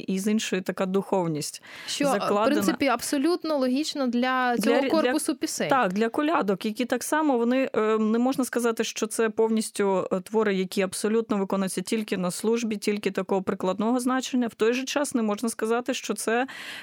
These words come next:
Speaker 1: е, народна пісня. Хоча більшість з них дійсно створені, мають народ-, народне походження, і це такий дуалізм, закладений в самому жанрі колядки.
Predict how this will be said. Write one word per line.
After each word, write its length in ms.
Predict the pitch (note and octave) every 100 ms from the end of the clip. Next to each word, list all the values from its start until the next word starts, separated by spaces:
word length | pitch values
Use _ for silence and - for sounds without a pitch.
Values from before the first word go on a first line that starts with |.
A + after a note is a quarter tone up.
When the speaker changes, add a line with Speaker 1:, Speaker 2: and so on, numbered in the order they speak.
| -
Speaker 1:
е, 260 | - F3 F3+
народна 420 | F3+ F3+ F#3+ A#3+
пісня. 640 | - D4+ - - E3 F3
Хоча 360 | - G#3 A#3+ A#3
більшість 440 | G#3+ A3 - C4+
з 40 | A3
них 180 | G#3 A#3+
дійсно 340 | G3+ B3+ A3+
створені, 680 | - G3 G#3+ A#3 G#3+ G3+ F#3+ - - -
мають 360 | G#3 A3 G#3
народ-, 380 | G#3+ G#3 G3 G3
народне 360 | G3+ G3+ G3+ G3
походження, 680 | G#3+ G3 - F4+ E4 D4 A#3
і 280 | - A#3+
це 180 | B3 -
такий 280 | A#3 A#3 A#3+
дуалізм, 520 | A3+ A#3 A#3 C#4 C#4
закладений 640 | A3+ G#3+ G#3+ A#3 A3+ G#3 G3+
в 40 |
самому 440 | - G#3 G#3 G#3
жанрі 500 | G3+ G#3+ G3+ F3 D#3+ D#3+
колядки. 600 | F3+ E3 D#3+ - -